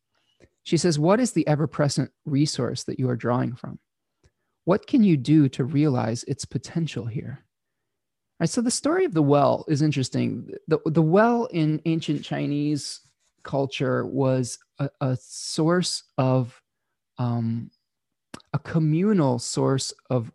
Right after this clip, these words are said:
a communal resource is what I'm trying to say. They usually had these wells in the center of a town. And in this, you know, they say, uh, in this particular hexagram, they say the well, one can change the town,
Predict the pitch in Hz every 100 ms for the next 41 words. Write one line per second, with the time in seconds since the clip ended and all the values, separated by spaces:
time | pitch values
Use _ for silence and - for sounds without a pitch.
0 | _ - - 156 180 196 139 151 - -
1 | - - 151 120 120 - 117 113 - 110
2 | - _ _ _ _ _ _ _ 143 156
3 | 165 175 165 156 151 143 147 151 147 135
4 | - 143 143 123 - 131 120 123 143 _
5 | _ _ _ _ _ 143 147 170 156 147
6 | - - _ _ - 127 120 123 131 -
7 | 143 139 139 - - 117 - _ 147 151
8 | 151 - _ - 139 165 170 147 139 127
9 | 123 127 127 127 131 123 127 180 156 110
10 | 117 139 175 - 165 - 156 156 - 143
11 | - 175 127 123